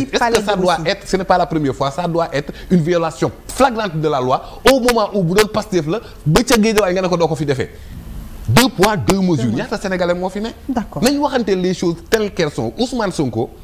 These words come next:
Speaker 1: ak tey jii nii candidature am danoo jàpp ne même dialogue bii Sori di wax ñoom nañu naka nga na yow bi, bi, bi ngay invité le D G Sori Kaba wax nga ko ne D G kaay ma invité la mais boo génnee C A A wax nga ko loolu.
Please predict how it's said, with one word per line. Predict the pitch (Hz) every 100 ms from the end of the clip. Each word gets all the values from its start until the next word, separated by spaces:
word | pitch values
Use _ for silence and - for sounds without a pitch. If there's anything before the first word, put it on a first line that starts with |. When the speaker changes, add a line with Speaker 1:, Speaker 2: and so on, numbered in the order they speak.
| - - - - - -
Speaker 1:
ak | 226 - 214 - -
tey | - 233 180
jii | 196
nii | 165
candidature | - 214 185 143 - 123
am | 107 156 - - - -
danoo | 98 220 233
jàpp | 180 160 123
ne | 104
même | 175 180
dialogue | 180 143 104
bii | 147 180
Sori | 170 156 123
di |
wax | 123 110 - - -
ñoom | 101 147 202 170
nañu | 180 165 143
naka | 226 202
nga | 127
na | 226 139 185 -
yow | 170 202
bi, | 160 165 175 170
bi, | 226 196
bi | 233
ngay | 240 208
invité | 175 160 147
le | 131
D | 131
G | 127
Sori | 120 123 113
Kaba | 98 95
wax | 165
nga | 185
ko | 165
ne | 120 - -
D | - 170
G | 156 90 - - -
kaay | 165
ma | 180
invité | 156 151 139
la | 127
mais | 127
boo | 127 127
génnee | 123 104
C | 107
A | 92
A | 78 73
wax | 160
nga | 185
ko |
loolu. | 120